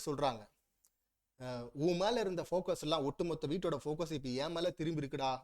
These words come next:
அப்படின்னு சொல்லிட்டு சிரிக்கிறாங்க மெல்ல. இப்போ ஒரு இஷ்யூ வந்து நடக்கும்போது தான் அது ஹை டென்ஷன், அதுக்கான ரியாக்ஷன்லாம் இருக்கும்.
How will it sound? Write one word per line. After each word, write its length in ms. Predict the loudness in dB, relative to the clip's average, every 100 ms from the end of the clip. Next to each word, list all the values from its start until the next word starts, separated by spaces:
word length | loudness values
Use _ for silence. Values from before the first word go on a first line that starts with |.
| -12
அப்படின்னு 240 | -6 -6
சொல்லிட்டு 440 | -4 -4 -4 -2 0
சிரிக்கிறாங்க 400 | 0 0 -2 -4 -6 _ _ _ _ _ _ _ 0
மெல்ல. 260 | 6 8 8 6 -4 _ _ _ _ _ _ _ -14
இப்போ 360 | -2 6 8
ஒரு 160 | 8 6
இஷ்யூ 400 | 4 4 4 6
வந்து 340 | 4 6 4
நடக்கும்போது 680 | 4 2 0 0 0 2 2
தான் 160 | 4 6
அது 220 | 4 2
ஹை 420 | 0 0 0 -2 _ _
டென்ஷன், 500 | -2 0 0 0 2
அதுக்கான 440 | 0 2 4 4 2
ரியாக்ஷன்லாம் 520 | 4 2 2 0 0
இருக்கும். 340 | 0 -4 -10